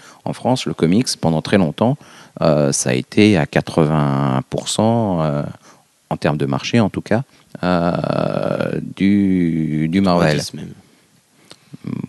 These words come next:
Speaker 1: Bah, en fait, oui et non, parce que, euh, il y a quand même eu beaucoup, beaucoup, beaucoup de publications, euh, D C. Le problème, c'est qu'elles étaient, euh,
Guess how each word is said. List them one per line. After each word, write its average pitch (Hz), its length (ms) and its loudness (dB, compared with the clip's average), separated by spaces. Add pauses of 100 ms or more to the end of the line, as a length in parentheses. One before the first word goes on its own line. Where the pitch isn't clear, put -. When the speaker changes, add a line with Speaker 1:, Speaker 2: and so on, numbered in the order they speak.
(260)
Speaker 1:
Bah, 104 220 2
en 110 120 2
fait, - 300 -2 (260)
oui 120 260 6
et 127 60 8
non, 139 160 6
parce 95 220 -2
que, - 100 0
euh, 98 540 6 (360)
il - 60 -2
y 98 60 6
a 101 100 6
quand - 140 0
même 113 200 6
eu 123 120 6
beaucoup, 120 680 2
beaucoup, 113 480 0
beaucoup 110 440 2
de 107 60 0
publications, 95 960 -2
euh, 87 240 -2
D 87 160 -8
C. - 220 -8
Le - 60 -6
problème, 120 320 -2
c'est - 120 -12
qu'elles - 240 -2
étaient, 87 420 -2
euh, 76 240 -4